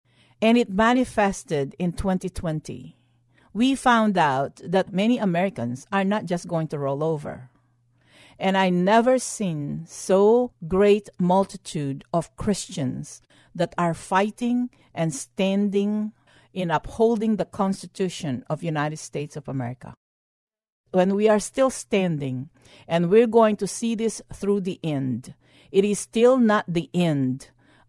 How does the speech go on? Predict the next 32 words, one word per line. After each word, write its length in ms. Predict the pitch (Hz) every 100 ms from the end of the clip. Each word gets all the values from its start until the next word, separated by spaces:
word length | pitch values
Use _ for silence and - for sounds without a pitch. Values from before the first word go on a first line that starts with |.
| -
because 360 | 185 180 170 -
the 140 | 165
Lord 340 | 160 175 190 190
has 200 | 165 -
already 640 | 156 151 165 165 165 - 170
decreed 580 | 156 - - 160 139 135
it. 300 | - - _ _ _ _ _ _ _ _ _ _
So 200 | 170 196
the 180 | 175 180
love 320 | 190 190 226
of 220 | 254 240 220
God, 580 | 247 180 151 151 156 - - _ _ -
love 280 | 185 185 208
of 180 | 233 -
country, 640 | 226 202 - 143 123 - _ _ _ -
and 240 | 165 165
love 400 | 170 180 196 190 -
of 200 | 202 190
family 760 | 208 175 156 143 135 131 151 _ _ _ -
is 260 | 175 165 -
clearly 440 | 214 202 202 208
demonstrated. 1120 | 185 180 180 175 - 160 151 - 147 - - _ _ _ _ _ _ _ -
I 140 | 208
am 180 | 214 214
so 280 | 202 - 233
excited 840 | 233 - - 190 175 185 160 139
that 140 | 160 170
in 100 | 185
spite 400 | - - 165 170
of 120 | 180
our 140 | 180
challenges, 960 | 175 - 175 170 160 156 151 151 -